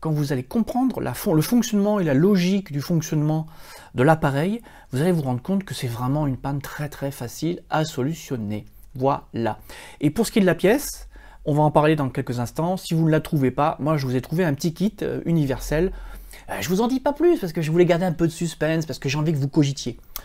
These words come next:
Hum, mon lec-, mon lecteur il a un problème, mon tiroir ne sort plus, mais qu'est-ce que ça peut être comme panne ? Hum, hum, voilà, il y a un suspense. J'aurais dû dire mes petites bêtises.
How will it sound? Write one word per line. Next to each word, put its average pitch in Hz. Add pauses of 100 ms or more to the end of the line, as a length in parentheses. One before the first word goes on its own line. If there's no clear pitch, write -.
(340)
Hum, 175
mon 143
lec-, 143 (160)
mon 147
lecteur 147
il 135
a 135
un 127
problème, 139
mon 151
tiroir 143
ne 135
sort -
plus, 156
mais 135
qu'est-ce -
que 165
ça 151
peut 160
être 160
comme 123
panne ? 107 (100)
Hum, 139
hum, 139 (340)
voilà, 123 (280)
il 117
y 123
a 123
un 120
suspense. 135 (800)
J'aurais 180
dû 226
dire 202
mes 196
petites 165
bêtises. 247